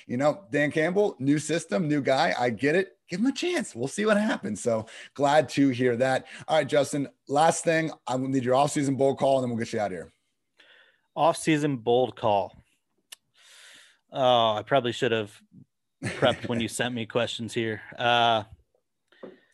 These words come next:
Speaker 2: man, <laughs> my off-season bold call would have been they would have traded Stafford.
Speaker 1: If you got a
Speaker 2: Uh,
Speaker 1: first round pick direction in mind, that'll work.
Speaker 2: You know, I, I think receivers definitely in play. You know, you,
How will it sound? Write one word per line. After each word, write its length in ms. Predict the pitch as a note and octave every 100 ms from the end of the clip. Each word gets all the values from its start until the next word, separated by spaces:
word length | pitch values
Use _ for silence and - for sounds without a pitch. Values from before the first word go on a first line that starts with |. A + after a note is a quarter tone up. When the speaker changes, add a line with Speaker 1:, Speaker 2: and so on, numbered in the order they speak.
| _ _ _ _ _ _ _ _
Speaker 2:
man, 400 | D3 - E3+ - -
<laughs> 120 | D#3+
my 180 | - C3
off-season 420 | C#3+ - D#3+ C#3+
bold 220 | B2+ C3+ C3
call 200 | C#3+ C3+
would 100 | C#3
have 80 |
been 120 | C3 C#3
they 80 |
would 120 | C#3 C3
have 80 |
traded 300 | - D3 B2+
Stafford. 480 | - C3+ D#3 A#2 G#2 - -
Speaker 1:
If 80 | D#3+
you 80 |
got 160 | F#3 F3
a 60 | D#3 D#3+ D#3+
Speaker 2:
Uh, 60 | D#3+
Speaker 1:
first 260 | F3+ -
round 520 | D#3 D3+ D3+ C#3+ A#2 A#2 -
pick 300 | - A#2 -
direction 420 | B2+ B2 A2+ A#2
in 80 | A2
mind, 280 | G#2+ G#2 G#2
that'll 200 | F#2 F#2
work. 320 | F#2+ F#2+ - _ _ _ _ _ _ _
Speaker 2:
You 100 | E3
know, 80 | E3+
I, 160 | E3 - _ _ _
I 120 | - E3
think 180 | A#3+
receivers 640 | G3 C3+ - C#3 C3+ C3 -
definitely 400 | C3+ B2 B2+ A#2+
in 80 | A2+
play. 380 | B2 A2+ G#2+ - _ _ -
You 100 | B2
know, 120 | B2
you, 180 | A#2+